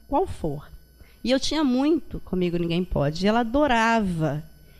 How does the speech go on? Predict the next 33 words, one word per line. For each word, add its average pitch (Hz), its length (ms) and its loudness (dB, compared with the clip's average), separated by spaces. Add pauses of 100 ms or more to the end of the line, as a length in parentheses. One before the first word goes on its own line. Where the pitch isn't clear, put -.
(160)
E 285 120 4
aí 320 100 6
eu 339 120 4
faz-, 330 360 2
ela, 285 220 2
"Ai, 277 80 2
Deusa, 214 400 2
faz 427 420 0
pra 240 200 2
mim", 233 520 0 (540)
né? 190 340 0 (440)
Porque 269 140 4
eu - 20 6
não 294 140 2
tenho 349 280 4
a 330 80 4
mão 294 280 4
boa. 185 680 4 (1120)
Aí 240 60 2
eu 240 80 2
falei, 254 180 -4
"Tudo 196 260 0
bem." 196 340 -2
Aí 214 100 2
eu 247 100 4
colocava 208 440 0
no 208 140 0
vaso, 214 540 0
ficava 185 440 -2
uns 202 100 4
dias 196 460 0
em 190 100 -2
casa, 190 540 0